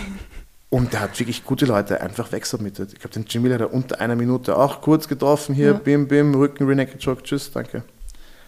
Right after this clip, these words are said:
Speaker 2: Wahnsinn.
Speaker 1: Ja.
Speaker 2: Wobei Gaethje, der hat ja da die letzten fünf Kämpfe, ja, von den letzten sechs Kämpfen hat er fünf gewonnen, nur den einen gegen Khabib verloren. Also da hab ich schon gedacht, dass er da vielleicht wenigstens über die Runden kommt.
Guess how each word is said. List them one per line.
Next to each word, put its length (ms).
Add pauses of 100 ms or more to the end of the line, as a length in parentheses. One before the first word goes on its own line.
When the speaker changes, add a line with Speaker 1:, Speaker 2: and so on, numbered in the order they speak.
(500)
Speaker 2:
Wahnsinn. 440
Speaker 1:
Ja. 340 (220)
Speaker 2:
Wobei 220
Gaethje, 340
der 140
hat 140
ja 60
da 160
die 80
letzten 380
fünf 260
Kämpfe, 320 (1300)
ja, 240 (160)
von 160
den 60
letzten 220
sechs 220
Kämpfen 220
hat 60
er 60
fünf 180
gewonnen, 400
nur 120
den 160
einen 240
gegen 160
Khabib 320
verloren. 380 (240)
Also 260
da 80
hab 80
ich 80
schon 140
gedacht, 440 (600)
dass 180
er 280 (220)
da 160
vielleicht 420
wenigstens 420
über 120
die 80
Runden 300
kommt. 280